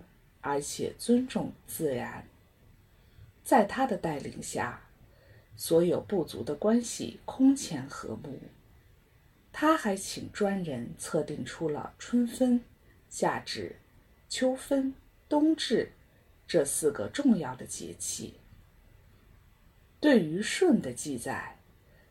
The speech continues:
则强调了他的孝顺，对礼节的尊重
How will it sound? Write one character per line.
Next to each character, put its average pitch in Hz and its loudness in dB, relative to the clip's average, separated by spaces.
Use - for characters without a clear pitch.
则 170 6
强 151 -4
调 165 -4
了 131 -8
他 - -6
的 175 -4
孝 233 0
顺， - -10
对 262 8
礼 147 0
节 - -6
的 208 -4
尊 269 4
重 220 0